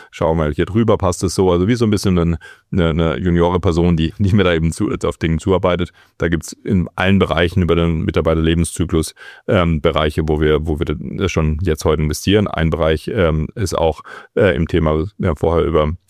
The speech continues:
Feedback und Performance-Gespräche, äh, Personalgespräche gesprochen. Da natürlich auch diese ganzen, ähm,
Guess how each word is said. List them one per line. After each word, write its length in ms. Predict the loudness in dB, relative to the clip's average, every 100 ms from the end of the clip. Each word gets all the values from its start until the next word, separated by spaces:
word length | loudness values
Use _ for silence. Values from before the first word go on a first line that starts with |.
| _
Feedback 440 | -4 0 0 0 0
und 180 | -4
Performance-Gespräche, 960 | -4 -2 0 0 -4 -2 0 2 2 2
äh, 80 | 0
Personalgespräche 720 | -2 -2 0 -2 -2 -2 0
gesprochen. 440 | -2 0 -2 0 -4 -6 -20 _
Da 140 | -2 0
natürlich 420 | 0 -2 -2 -2
auch 220 | -2 -4
diese 300 | -2 -2 0
ganzen, 420 | 0 0 0 -2 -2 -14 -6
ähm, 560 | 0 2 2 0 -4 -10